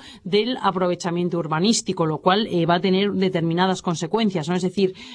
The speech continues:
que, eh, eh, como veremos a continuación, pues que las comunidades autónomas podrán ceder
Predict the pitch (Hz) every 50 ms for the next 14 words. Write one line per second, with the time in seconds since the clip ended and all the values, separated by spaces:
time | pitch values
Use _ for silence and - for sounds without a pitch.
0 | 202 - - - 208 214 226 233 - - 190 185 175 170 165 165 - 165 156 156
1 | 151 - 175 175 170 156 156 160 175 180 190 190 185 185 180 - 170 165 165 160
2 | 160 156 156 - 233 226 175 165 156 - - 156 147 165 160 - - - 160 156
3 | 165 170 175 180 196 185 180 190 202 208 214 226 220 - - 175 170 180 180 180
4 | 185 214 208 220 214 202